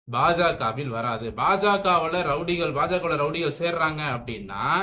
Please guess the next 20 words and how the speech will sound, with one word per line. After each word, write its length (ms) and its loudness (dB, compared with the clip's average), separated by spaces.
அது 180 0
எப்படி 240 2
வந்து 200 2
இன்னைக்கு 300 2
பாஜகவுல 540 4
எல்லாருமே 400 2
இருக்காங்களே, 460 -2
பாஜகவுல 680 4
ரவுடிங்க 400 2
சேர்றாங்கன்னா 400 0
ஒருத்தர் 360 2
ரெண்டு 200 0
பேர் 220 2
எங்கேயாவது 380 2
ரவுடிகளா 460 2
இருப்பாங்க. 360 -2
அதுக்கெல்லாம் 360 -4
என்ன 140 -4
பண்ண 140 -8
முடியும்? 360 -6